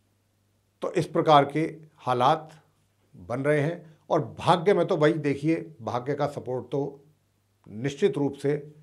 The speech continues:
नहीं मिल पाएगा, जितना मिलना चाहिए था उसमें तो कमी रहेगी थोड़ी बहुत। तो भाग्य तो आप अपने पुरुषार्थ से बना सकते हैं,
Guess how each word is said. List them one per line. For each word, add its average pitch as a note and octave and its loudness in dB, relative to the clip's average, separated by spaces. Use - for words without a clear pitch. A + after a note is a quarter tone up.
नहीं G#2+ -4
मिल C#3+ 2
पाएगा, C#3+ 2
जितना C3+ -4
मिलना A#2+ -6
चाहिए B2+ -4
था C#3 -4
उसमें B2 -8
तो B2+ -10
कमी A#2 -8
रहेगी F#2+ -12
थोड़ी A2 -10
बहुत। D#2+ -18
तो C3+ -8
भाग्य C#3+ 2
तो D3 0
आप C3 0
अपने C3 -6
पुरुषार्थ C#3 0
से C3 -10
बना G#2 -8
सकते - -18
हैं, D#2+ -20